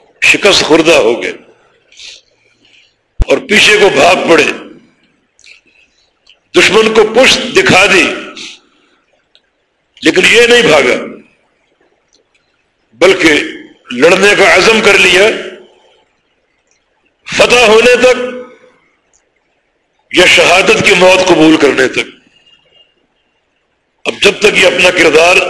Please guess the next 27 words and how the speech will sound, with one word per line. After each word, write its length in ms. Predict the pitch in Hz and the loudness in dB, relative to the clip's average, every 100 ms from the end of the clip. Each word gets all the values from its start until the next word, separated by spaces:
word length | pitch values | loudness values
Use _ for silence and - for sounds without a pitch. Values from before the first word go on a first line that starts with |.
| - - | -8 -4
ادا 280 | 143 156 175 | 0 2 2
کر 200 | 170 208 | 2 2
رہا 220 | 190 147 | 2 2
ہے، 340 | 123 127 - - _ _ _ _ _ - - _ _ _ 175 | 0 -4 -12 -18 _ _ _ _ _ -20 -20 _ _ _ -2
دشمن 240 | 165 196 | 0 0
سے 120 | - | 0
مقابلہ 440 | 180 156 160 160 170 | 0 2 2 2 2
کر 200 | - 190 | 2 2
رہا 220 | 196 156 | 4 2
ہے، 240 | 123 - - - _ _ _ _ _ _ _ _ _ _ _ _ _ - - _ - | 0 -6 -18 -20 _ _ _ _ _ _ _ _ _ _ _ _ _ -20 -20 _ -2
اس 120 | 262 - | 0 2
وقت 220 | 226 226 | 0 0
تک 140 | 208 | 0
اللہ 260 | 190 196 202 | 2 2 2
رب 180 | 185 175 | 2 2
العزت 540 | 180 170 208 196 - - - - _ _ _ _ _ _ _ _ _ _ _ _ _ - | 0 2 0 0 -6 -14 -18 -20 _ _ _ _ _ _ _ _ _ _ _ _ _ -6
اسے 220 | 165 180 | -2 -2
دیکھ 300 | - 175 - | 0 0 0
کر 100 | 175 | 0
ہنستا 400 | 131 151 - 170 | 0 0 0 0
رہتا 280 | 147 - - | 2 0 -4
ہے۔ 40 | 117 - - - - - _ _ _ _ _ _ _ _ _ _ _ _ _ - | -10 -12 -20 -20 -20 -20 _ _ _ _ _ _ _ _ _ _ _ _ _ 0
تو 80 | |
ان 200 | 190 202 | 0 2
تمام 340 | 190 180 208 226 | 0 0 0 2
نصوص 460 | 220 180 202 254 - | 2 2 4 4 2
سے 260 | 165 131 | 2 0